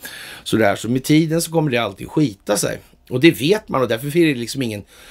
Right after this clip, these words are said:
det är ingen strategisk framkomlig väg ens. Och, och det, det naturligtvis finns tillräckligt många bildade militärer i U S A för att förstå att, ja, så är det ju liksom.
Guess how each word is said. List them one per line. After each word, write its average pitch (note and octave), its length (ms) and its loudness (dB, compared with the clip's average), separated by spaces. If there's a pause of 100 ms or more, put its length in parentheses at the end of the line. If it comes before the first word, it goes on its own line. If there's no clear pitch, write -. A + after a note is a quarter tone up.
(160)
det - 80 4
är D3 60 10
ingen C#3 220 2
strategisk A2 1080 -6
framkomlig G#2 840 -2
väg C3+ 600 -4
ens. - 480 -8 (640)
Och, - 240 -2
och C3+ 80 2
det, D3 180 4
det C#3+ 180 0
naturligtvis C3+ 340 -2
finns C#3+ 160 -2
tillräckligt D3+ 360 2
många D3+ 160 0
bildade A#2 380 -2
militärer G#2+ 560 -4
i G2+ 360 -8 (640)
U B2 180 4
S G#2+ 120 -2
A G#2 160 2
för G#2+ 320 -8
att A2 160 -8
förstå G#2+ 320 -6
att, - 300 -10
ja, B2 240 -2
så C3 280 -4
är C#3 140 2
det D#3+ 60 2
ju G#2+ 140 -6
liksom. - 340 -14